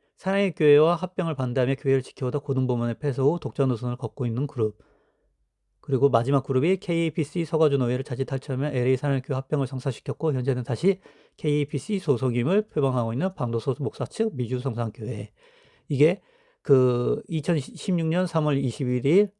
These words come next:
서인실 기자가 크리스천 투데이에서 미주 성산교회 다자간 합의글 종결에 나오는 이 네 개의 그룹이에요.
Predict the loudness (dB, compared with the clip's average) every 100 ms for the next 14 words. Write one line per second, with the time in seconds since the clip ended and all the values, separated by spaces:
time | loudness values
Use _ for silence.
0 | _ _ -8 -4 0 0 0 0 0 0
1 | -2 -4 _ _ -8 -4 -2 0 2 0
2 | 0 2 0 0 -2 -2 0 -2 2 2
3 | 2 -2 -2 -2 -2 -2 -2 -2 0 2
4 | 0 0 -2 0 2 0 _ _ -6 4
5 | 6 6 4 2 -2 -4 -6 -8 -10